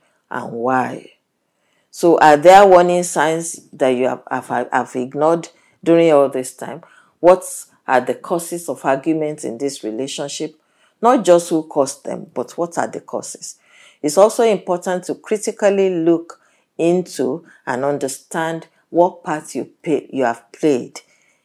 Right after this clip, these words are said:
in what went wrong. So all these answers, when you get them, maybe they may be quite upsetting. You may feel bad about it,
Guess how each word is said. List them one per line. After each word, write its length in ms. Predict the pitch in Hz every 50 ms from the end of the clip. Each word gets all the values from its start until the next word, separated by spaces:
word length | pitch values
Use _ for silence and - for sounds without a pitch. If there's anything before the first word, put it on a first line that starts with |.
| _ _ _ _ _
in 160 | - - 120
what 360 | 117 127 143 147 143 147 - -
went 320 | 131 120 117 - - -
wrong. 280 | - - - - 120 - - _ _ _ _ _ _ _ _
So 280 | - - 156 139 - -
all 200 | 175 214 262 262
these 280 | 208 196 196 202 196 -
answers, 560 | - 135 131 127 131 - - 143 143 147 151
when 180 | 151 170 185 175
you 100 | 156 135
get 300 | 143 151 143 147 143 131
them, 180 | 123 147 180
maybe 280 | 202 208 202 196 165 135
they 140 | 170 202 196
may 140 | 202 196
be 140 | 180 190 190
quite 340 | 185 - - 208 208 208 -
upsetting. 720 | 180 - - - - 156 139 139 - - 160 156 156 143
You 80 | 143 139
may 140 | 135 135
feel 200 | 131 - 175 170
bad 360 | 160 139 135 127 131 131 131 123
about 380 | - - 104 107 107 - - 196
it, 160 | 196 202